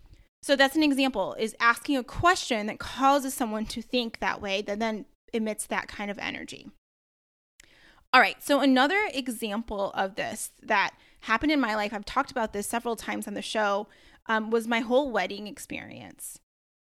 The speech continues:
And my whole wedding experience was, it was rough.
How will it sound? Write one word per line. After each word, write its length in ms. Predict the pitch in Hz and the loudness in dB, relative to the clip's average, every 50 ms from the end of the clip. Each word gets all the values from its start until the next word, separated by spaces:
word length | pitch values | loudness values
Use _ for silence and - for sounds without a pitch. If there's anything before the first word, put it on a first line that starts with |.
| _ _ | _ _
And 480 | - 254 254 240 226 226 220 220 214 - | 2 4 6 6 6 4 2 0 -2 -2
my 280 | 240 226 220 233 285 | 0 2 4 4 4
whole 300 | 311 294 339 330 330 311 | 4 2 0 0 0 0
wedding 320 | 277 240 208 208 220 226 220 | -2 -2 -2 -4 -4 -6 -8
experience 840 | 214 202 - - - 208 196 196 190 196 190 190 190 208 - - - | -10 -12 -12 -12 -8 -8 -6 -6 -6 -8 -8 -8 -8 -10 -12 -14 -10
was, 680 | - 214 208 185 180 175 190 196 - - - - - - _ _ _ _ _ _ _ _ _ _ _ _ | -4 -2 -2 -2 -2 -4 -6 -8 -8 -10 -10 -12 -14 -16 _ _ _ _ _ _ _ _ _ _ _ _
it 60 | - | -2
was 220 | 226 220 220 202 202 | -2 -2 -2 -2 -2
rough. 480 | 196 165 117 - - - - - - | -2 -2 -2 -4 -8 -14 -20 -20 -20